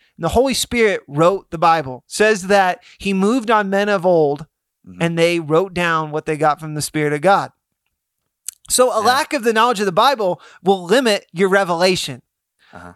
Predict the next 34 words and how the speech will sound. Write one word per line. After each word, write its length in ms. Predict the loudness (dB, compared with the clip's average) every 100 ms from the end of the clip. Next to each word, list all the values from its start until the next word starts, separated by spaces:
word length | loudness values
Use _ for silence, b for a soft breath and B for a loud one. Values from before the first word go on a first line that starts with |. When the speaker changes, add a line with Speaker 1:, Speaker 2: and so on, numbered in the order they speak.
| _
Speaker 1:
So 160 | -2 0
we 180 | 0
want 360 | 0 2 2 0
to 100 | -4
have 340 | 0 2 2 2
God 220 | 0 0
speak 360 | -4 -4 -4 -2
to 220 | 0 2
us 460 | 0 -2 -6 -8 -10 _ _ _ -4
in 140 | 0
our 80 | 2
everyday 380 | 0 0 0 2
lives, 520 | 2 2 2 -6 -12 b b
but 200 | -2 0
we 120 | -2
have 380 | -2 -2 -4 -8
to 180 | -2 -2
challenge 840 | -2 -6 -4 -2 -2 -2 -4 -4
that 200 | 0 2
revelation 540 | 2 0 2 0 0 0
by 140 | 0
the 100 | 2
word 180 | 0 0
of 80 | 0
God. 220 | 0 0
So 100 | -4
we 80 | -2
have 160 | -2 -2
to 80 | -4
know 280 | 2 2
the 100 | 2
word 220 | 0 0 -2
of 100 | 0
God. 280 | 0 0